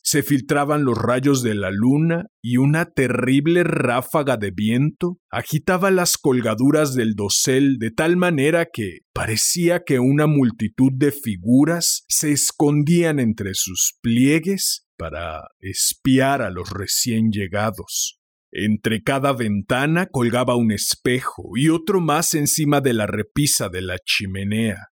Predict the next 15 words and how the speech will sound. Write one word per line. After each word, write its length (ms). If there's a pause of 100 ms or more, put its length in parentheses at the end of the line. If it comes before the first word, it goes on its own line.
(240)
No 320
había 520
más 480
muebles. 880 (320)
"Una 220
de 100
las 260
ventanas 640
debe 200
estar 340
rota", 480 (300)
comentó 600
la 220
señora 540
Monroe, 600